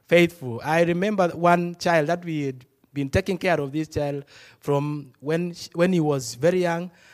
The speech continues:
And when he grew old, uh, some thugs, some bad people used him. And he was sent to come to my, because the children are friendly to my children. I have three boys.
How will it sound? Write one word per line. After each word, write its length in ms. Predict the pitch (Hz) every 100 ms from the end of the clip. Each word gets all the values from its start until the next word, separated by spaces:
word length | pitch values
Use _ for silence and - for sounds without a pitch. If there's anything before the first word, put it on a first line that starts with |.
| 147 _
And 220 | 151 160 175
when 180 | 233
he 160 | 240 208 208 - 151
grew 260 | 196 220
old, 500 | 202 185 165 160 165 - _ _ _ _ -
uh, 300 | 147 151 156 -
some 460 | - 202 220 220 - -
thugs, 320 | 233 240 165
some 320 | 180 170 175
bad 300 | 156 233 226
people 280 | 208 208 180
used 400 | 165 214 208 143
him. 220 | 143 120 - _ _ _ -
And 460 | 156 175 170 165 _ _ _ _ -
he 120 | 165
was 240 | 180 180
sent 180 | - 226
to 60 | 208
come 220 | 208 208
to 80 | 202
my, 140 | 180
because 440 | 175 165 202 202 - - _ - 147
the 260 | 151 160
children 360 | 170 220 226 190
are 100 | 165
friendly 400 | - 208 185 170
to 100 | 156
my 160 | 151
children. 300 | 139 - 170
I 60 | 151
have 120 | 165
three 200 | 180 190
boys. 500 | 170 175 135 - -